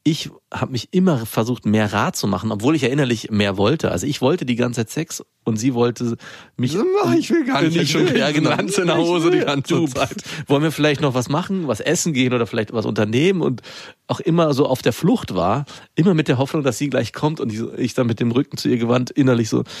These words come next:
Speaker 1: yes, <laughs> es geht wieder los. Und es war eine schlimme Zeit, muss ich sagen, weil
Speaker 2: Komisch, auch den Sex, den man nur so ab und zu kriegt, wie so ein kleiner Siruptropfen in Zeiten, wo man keine Süßigkeiten isst.
Speaker 1: Ja.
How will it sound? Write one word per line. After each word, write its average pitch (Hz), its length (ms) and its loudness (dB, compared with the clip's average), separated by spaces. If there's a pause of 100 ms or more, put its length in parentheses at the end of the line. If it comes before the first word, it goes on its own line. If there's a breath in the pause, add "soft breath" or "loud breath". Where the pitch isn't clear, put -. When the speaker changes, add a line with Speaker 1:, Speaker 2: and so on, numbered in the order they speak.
Speaker 1:
yes, - 600 2 (340)
<laughs> - 340 -6
es - 200 0
geht 135 220 0
wieder 120 140 2
los. 117 380 0 (1700 soft breath)
Und 117 220 0 (140)
es 117 160 -2
war 175 80 4
eine 160 100 0
schlimme 139 220 2
Zeit, 87 320 -2
muss 80 100 -10
ich 82 80 -8
sagen, 82 300 -8 (240)
weil 101 340 0 (800 soft breath)
Speaker 2:
Komisch, 226 320 2
auch 101 120 -4
den 123 160 2
Sex, - 260 -2
den 156 100 2
man 143 140 2
nur 147 100 2
so 139 100 2
ab - 180 -4
und 175 100 0
zu 190 140 -4
kriegt, - 240 0
wie 135 60 0
so 131 100 2
ein 123 60 2
kleiner 131 460 0
Siruptropfen 135 720 -2
in 117 120 0
Zeiten, 120 300 0
wo 120 60 2
man 113 140 0
keine 113 180 -2
Süßigkeiten 113 640 -2
isst. - 360 -8
Speaker 1:
Ja. 101 180 2